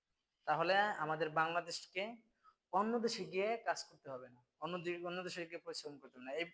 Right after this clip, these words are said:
এই কথাগুলো আমাকে বলার মতো, আমি মানুষ, আমি যে মানুষটা দাঁড়ায় গেছি, আমাকে বলার মতো কোনো মানুষ ছিল না, কেউ বলে নাই, শুধু এতটুকুই বলছে, "পড়ালেখা করো।"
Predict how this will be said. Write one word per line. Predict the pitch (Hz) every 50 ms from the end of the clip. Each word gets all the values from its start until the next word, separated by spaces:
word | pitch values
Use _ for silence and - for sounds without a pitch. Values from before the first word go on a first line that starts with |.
| - -
এই | - 214 226 226
কথাগুলো | 226 233 220 - 190 185 185 185 185
আমাকে | 175 170 170 165 160 160
বলার | 156 151 170 170 175 180 180
মতো, | 175 165 - - 156
আমি | 156 160 175 185
মানুষ, | 190 180 180 190 185 - - - - _ -
আমি | - 165 170
যে | 156 170 175
মানুষটা | 170 165 170 165 - - - -
দাঁড়ায় | - 151 156 156
গেছি, | 151 156 - -
আমাকে | 160 147 147 147 151
বলার | 143 147 151 151 156 156 156
মতো | 151 151
কোনো | 147 _ 143 143
মানুষ | 139 139 147 143 -
ছিল | - 143 139 143
না, | 131 123 113 - _ _ _ _ _ _ _ _ _ _ _ _ _ _ _ _ _ _ -
কেউ | 190 202
বলে | 208 202 202 190 185
নাই, | 160 135 123 - - - - - -
শুধু | - 175 175 185
এতটুকুই | 202 196 202 196 196 185 175 175
বলছে, | 165 165 156 156 151
"পড়ালেখা | 143 160 151 143 143 - -
করো।" | 123 - - -